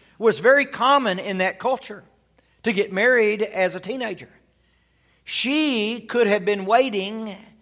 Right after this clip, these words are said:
for almost seventy-five years in her barrenness. Seventy-five years. That's a long time to wait. Wow.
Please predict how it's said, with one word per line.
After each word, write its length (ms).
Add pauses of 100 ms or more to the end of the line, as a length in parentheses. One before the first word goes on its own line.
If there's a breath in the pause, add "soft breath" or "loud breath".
(340 soft breath)
for 440
almost 540
seventy-five 880
years 880
in 160
her 160
barrenness. 1120 (340)
Seventy-five 760
years. 420 (100)
That's 180
a 40
long 220
time 240
to 60
wait. 380 (500)
Wow. 520